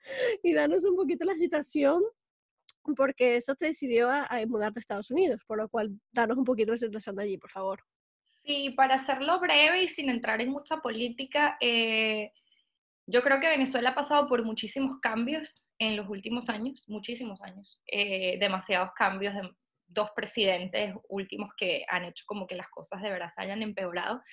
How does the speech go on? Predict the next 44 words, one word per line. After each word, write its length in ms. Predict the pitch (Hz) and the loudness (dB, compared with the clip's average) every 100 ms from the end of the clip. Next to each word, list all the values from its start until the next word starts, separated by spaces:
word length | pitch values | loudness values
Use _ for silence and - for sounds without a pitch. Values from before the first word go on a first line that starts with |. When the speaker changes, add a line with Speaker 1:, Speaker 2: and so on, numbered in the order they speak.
| - - - _ | -20 -20 -20 _
Speaker 2:
Pero 200 | 254 262 | 4 4
en 140 | 254 | 4
mi 160 | 277 294 | 0 2
caso, 400 | 277 294 294 277 | 4 4 2 0
para 180 | 262 233 | 2 4
hablar 200 | 220 214 | 2 0
de 80 | |
mi 100 | 254 | -2
experiencia 580 | 285 - 226 220 220 220 | -4 -6 -2 0 0 -2
y 40 | 262 | -8
por 140 | 220 | -8
qué 100 | 208 | -6
me 120 | 208 | -8
quise 340 | 208 240 - 262 | -8 -12 -4 -2
ir 260 | 233 214 | -2 -2
en 100 | 220 | -2
el 80 | 214 | -4
momento 300 | 190 185 202 | -8 -10 -10
que 80 | 247 | -6
me 120 | 240 | -6
fui, 460 | 233 - 214 190 196 - - - _ _ | -6 -4 -2 -2 -6 -14 -20 -20 _ _
fue 180 | - 262 262 | 4 4 4
porque 260 | 262 285 | 2 2
ya 100 | 254 | 2
había 200 | 240 240 | 4 4
mucha, 440 | 247 277 294 294 277 | 2 0 -2 -2 -2
mucha 260 | 240 240 | -2 -2
inseguridad 640 | 247 233 254 226 196 185 - - | -4 -4 -4 -4 -4 -4 -4 -4
en 120 | 214 | -4
el 120 | 208 | -2
país. 440 | - 147 - - - | -4 -6 -8 -16 -20
Entonces, 340 | 190 - - 196 | -20 -16 -12 -10
bueno, 260 | 208 240 240 | -10 -12 -14
si 360 | - - 226 | -16 -8 -4
nos 160 | 220 202 | -4 -6
estás 240 | - 226 | -8 -6
escuchando 400 | 220 - 262 233 | -6 -6 -4 -2
y 40 | 240 | -2
no 60 | 262 | -4
eres 120 | 269 | -4
de 60 | 262 | -4
Venezuela, 540 | 208 - 220 240 269 - _ - - _ _ _ _ _ | -6 -6 -4 -2 -4 -10 _ -20 -20 _ _ _ _ _
la 300 | - 247 240 | 0 4 6
verdad 240 | 233 240 | 6 6